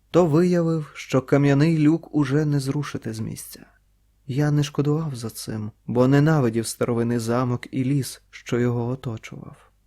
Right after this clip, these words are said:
Віднині з веселими і дружніми вампірами я сідлаю нічні вітри, а вдень ми граємось у катакомбах Нефренка,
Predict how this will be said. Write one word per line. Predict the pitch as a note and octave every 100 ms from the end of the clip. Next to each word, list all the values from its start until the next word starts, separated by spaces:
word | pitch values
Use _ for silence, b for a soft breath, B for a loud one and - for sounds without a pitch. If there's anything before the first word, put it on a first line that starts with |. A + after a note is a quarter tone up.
| _ _ _
Віднині | - C3+ D#3+ C#3+ E3+ F#3 F3+ E3+
з | B2
веселими | C3 - - E3+ E3+ E3 E3 -
і | D#3
дружніми | C#3 D#3 C3+ C3+ D3 C#3+
вампірами | C#3 C#3 C3+ C#3 D#3+ D3+ D3 D3 C#3+ C#3 _
я | B2 B2+ E3
сідлаю | - D#3+ C#3 C#3 F3+ F3 E3+
нічні | E3 D3+ - C#3+ D#3+
вітри, | D3+ D3 C3 C#3 A#2+ B2 - _ -
а | C3+
вдень | C3 A#2 F3 F3
ми | F3
граємось | D#3+ C3 E3 E3+ D#3+ D#3+ -
у | -
катакомбах | C#3+ D#3+ D#3 D3 - C#3+ C#3 C#3 -
Нефренка, | A#2+ C3 - B2 B2 - - G#2+